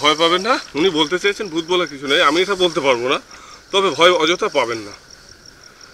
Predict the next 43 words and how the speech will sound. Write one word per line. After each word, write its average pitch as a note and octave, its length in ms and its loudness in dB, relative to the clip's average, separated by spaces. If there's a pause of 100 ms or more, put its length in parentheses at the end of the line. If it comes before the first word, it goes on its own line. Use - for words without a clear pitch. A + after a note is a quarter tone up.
(140)
এটাই F3 240 2
বলতে C3+ 220 -4
পারি। A#2+ 140 -2 (160)
অয-, C#3+ 220 -2
অযথা D#3+ 240 2
ভয় D#3+ 280 2
পাবেন G3 200 2
না, G3+ 40 -2
ভয় F3+ 240 -4
পাওয়ার F#3 200 2
কী C#3+ 80 -4 (100)
আছে? C3 180 -2 (520)
আমি E3+ 160 4
নয় G3 140 6
দেহের F3+ 320 2
মধ্যে F#3+ 220 4
আমার E3+ 180 6
আত্মাটা E3 320 2
রয়েছে, F3 300 0 (540)
আর C#3+ 140 4
এখান D#3+ 160 -2
থেকে D#3+ 200 -4 (100)
যারা D#3 240 8 (220)
দেহ D#3+ 120 0 (140)
হারিয়েছে D#3 400 0
সদ্য, C3+ 300 -4 (560)
দেহ E3 100 2 (120)
থেকে D#3+ 220 -2
বেরিয়ে D3 260 0
মুক্ত - 140 -6 (100)
আত্মা C3+ 260 -2
হয়েছে, B2+ 240 -6 (480)
তাহলে D#3+ 260 -2
ভয় D3 180 0
পাবেন C3+ 240 2
কেন? B2+ 100 0 (120)
ওটি E3 280 0
আমাদের D#3 280 4
মধ্যে D#3 240 2
আবদ্ধ C3 220 -4 (140)
আছে, A2 160 -10 (420)
আমরা D3+ 220 2
মৃত D3 140 -6